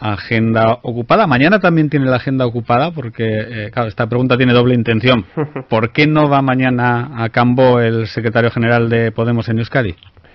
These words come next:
Speaker 2: Bueno, la agenda ocupada seguro porque no es un día cualquiera y, y va a haber mucho trabajo por delante. Eh, al respecto de Cambó, pues, eh, yo creo que existen dos, dos cuestiones. La primera, que,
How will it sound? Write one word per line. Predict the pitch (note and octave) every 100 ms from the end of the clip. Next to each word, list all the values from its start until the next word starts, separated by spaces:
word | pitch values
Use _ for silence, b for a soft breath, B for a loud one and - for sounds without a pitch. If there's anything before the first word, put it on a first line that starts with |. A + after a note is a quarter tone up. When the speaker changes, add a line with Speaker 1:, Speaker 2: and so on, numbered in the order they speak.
| b b b b
Speaker 2:
Bueno, | F3 E3 F3
la | C#3+ C3+
agenda | C3 D#3 F3 F3+
ocupada | F3 F3+ F3+ F#3
seguro | F#3 E3 D#3+ F3+ F#3+
porque | E3+ D3 C3+ B2 A#2+ A#2 A#2 A2+ G#2+ G#2+
no | B2 C3+ C#3+
es | C#3+
un | C#3+
día | D3 D3
cualquiera | D3 C#3 - D#3 D#3+ D#3+ E3 F3 -
y, | - B2 A#2+ A2+ A2+ A2 -
y | A#2+
va |
a | B2
haber | C#3
mucho | C#3+ C#3+ D3
trabajo | B2 B2 C#3 D#3
por | C3
delante. | A#2+ B2+ C#3+ C#3+ G#2+ - b b b
Eh, | A#2+
al | A2+
respecto | A#2 - C3+ - C#3+
de | C3+ C#3 C#3 C#3 C#3 C3+ C#3
Cambó, | D3 C#3+ C#3+ E3 F#3+ - B B -
pues, | C#3 B2 B2
eh, | A#2 A2+ A2 A2+
yo | A#2+
creo | B2+
que | C#3+ C3 A#2+
existen | A#2 C3+ - D3 C3 B2+
dos, | B2+ B2 A#2+ A#2 B2
dos | B2+ -
cuestiones. | C3 - C#3+ B2+ A2+
La | A2+
primera, | A#2 A#2+ C3+ E3
que, | C#3+ B2 A#2 A2 A2